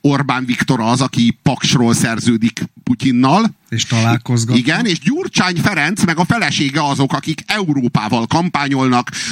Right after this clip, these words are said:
Speaker 1: az európai szabadságot hordozzák és testesítik meg. Tehát, hogy ez a két figura szerepet cserélt.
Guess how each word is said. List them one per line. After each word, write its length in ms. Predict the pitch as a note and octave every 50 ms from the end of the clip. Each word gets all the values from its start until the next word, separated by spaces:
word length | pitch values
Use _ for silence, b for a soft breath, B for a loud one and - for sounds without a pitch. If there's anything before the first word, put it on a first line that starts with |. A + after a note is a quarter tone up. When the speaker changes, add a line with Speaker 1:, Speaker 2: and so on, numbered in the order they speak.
| G3+ D3 B
Speaker 1:
az 160 | G2+ - - _
európai 680 | - G3+ A3 G#3+ G3+ F3+ D#3+ D#3+ D3+ - - C3 A#2+ G#2+
szabadságot 920 | - - G3+ G3+ F3+ D#3 D#3 D3+ - - - - C3 C3 A2+ A#2 B2 -
hordozzák 680 | - E3 F#3+ F#3 E3 C#3 D3+ C3+ C3 A2+ A#2 A#2 A#2+ -
és 140 | B2+ - -
testesítik 680 | - D#3+ B2+ - - C3 A#2 - A#2 G#2+ - A#2 -
meg. 160 | - E3+ G#3
Tehát, 200 | - - - - -
hogy 160 | A#2+ B2 A#2+ -
ez 140 | G3 G#3
a 60 | G3+ D#3
két 280 | - D3+ D#3+ D#3 C#3+
figura 440 | - E3+ D#3+ D3 F#3 F#3 G#3 G#3+ - B B
szerepet 500 | B - - C#3 G2+ - - - - -
cserélt. 560 | - - - - G1+ - G1+ - - - -